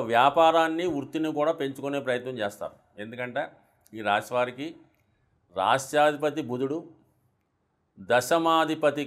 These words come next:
కూడా బుధుడే. అంటే దశమ స్థానమే ఇంపార్టెంట్ అన్నమాట. లగ్నం ఎంత ఇంపార్టెంటో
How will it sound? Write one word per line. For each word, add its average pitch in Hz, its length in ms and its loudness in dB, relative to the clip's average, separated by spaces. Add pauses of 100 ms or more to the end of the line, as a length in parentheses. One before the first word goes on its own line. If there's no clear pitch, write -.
కూడా 135 240 0
బుధుడే. 113 280 -6 (420)
అంటే 131 200 -10
దశమ 120 240 -2 (100)
స్థానమే 165 440 -2
ఇంపార్టెంట్ 143 420 0
అన్నమాట. 98 220 -8 (500)
లగ్నం 107 460 0
ఎంత 143 200 -4
ఇంపార్టెంటో 135 560 0